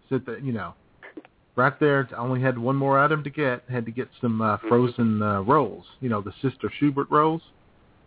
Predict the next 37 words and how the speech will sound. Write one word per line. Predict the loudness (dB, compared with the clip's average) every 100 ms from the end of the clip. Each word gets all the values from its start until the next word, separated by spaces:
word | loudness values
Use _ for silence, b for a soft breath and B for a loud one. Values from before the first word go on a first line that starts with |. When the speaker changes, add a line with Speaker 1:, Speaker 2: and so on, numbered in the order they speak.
| _ _ 0
Speaker 2:
Uh-huh. | 4 4 4 2 0 0
Speaker 1:
Mm. | 2 2 0 _ _ _ _ _ _ _
Good, | 2 2 0 0
good. | 2 2
And, | 0 0
you |
know, | 2
you | 2
gotta, | 2 0 -2 -6 b b b b -4
you |
know, | -2
you | -2 0
can't | 0 0
just | -4 0
open | 0 2 -2
the | -2
thing | 0 0
up | -2
and | -2
grab | 0 0
'em | -2 -2
and | 0
run, | 0 0
'cause | -4 -4
otherwise | -4 -4 -6 -6
you |
might | -6 -6
end | -8 -8
up | -10
with | -10
the | -8
whole | -4 -4
wheat | -4 -6 -4
rolls | -4 -4 -4
and | -6
it | -2
ruins | 0 0